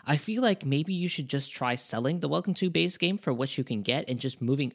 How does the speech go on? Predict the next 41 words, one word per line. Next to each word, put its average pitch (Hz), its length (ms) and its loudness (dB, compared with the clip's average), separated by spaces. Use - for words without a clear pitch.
up 131 240 -4
to 131 260 0
the 135 100 0
collector's 135 460 -4
edition, 180 380 -2
because 147 400 2
there 139 140 2
is 170 200 2
just - 300 -2
so 143 200 4
much 139 360 -2
playability 120 920 -2
in 127 320 -4
this 107 220 -6
collector's 107 580 -8
edition 101 480 -8
where 117 220 0
it's 117 180 -4
just 151 220 -2
like, 143 240 2
it's 135 160 -4
gonna 165 120 4
be 165 100 2
the 151 60 4
same 139 220 0
price 135 300 0
as 117 180 -4
getting 123 320 0
just 135 220 -2
a 113 40 -2
few 127 440 -4
of 160 80 -2
the 180 100 0
expansions. 190 600 -4
So - 120 4
you 143 60 8
might 131 180 4
as 175 140 0
well 165 100 2
just 143 180 -2
have 123 280 -2